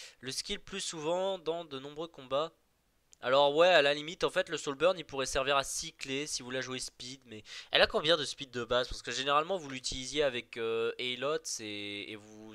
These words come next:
utilisiez le push pour la, la, pour la, la, euh, pour, euh, faire le nuke, quoi, mais là, pour moi, c'est pas intéressant. Euh, le root skill of Soulburn will now be Wave of Light,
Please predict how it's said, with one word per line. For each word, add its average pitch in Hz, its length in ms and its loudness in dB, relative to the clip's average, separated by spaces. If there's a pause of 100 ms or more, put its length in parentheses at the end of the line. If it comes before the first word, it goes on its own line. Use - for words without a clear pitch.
(120)
utilisiez 110 440 -10
le 107 40 -18
push 139 300 -4
pour 107 220 -8
la, 98 320 -4
la, 104 280 -6 (960)
pour 202 220 4
la, 156 720 10
la, 151 100 2
euh, 139 340 2
pour, 139 220 -4
euh, 131 60 -4
faire 143 200 -2
le 135 80 -6
nuke, 151 300 -12
quoi, 117 180 -6
mais 107 380 -16 (1600)
là, 160 140 0
pour 127 180 -4
moi, 151 160 -2
c'est - 280 -6
pas 180 100 -6
intéressant. 165 680 -4 (1500)
Euh, 135 580 6
le 139 120 2
root 143 300 -4
skill 185 340 -8
of 160 100 -2
Soulburn 156 520 -2
will 147 240 -8 (280)
now 165 480 -12 (120)
be 160 220 -20
Wave 151 240 -12
of 143 200 -16
Light, 156 320 -8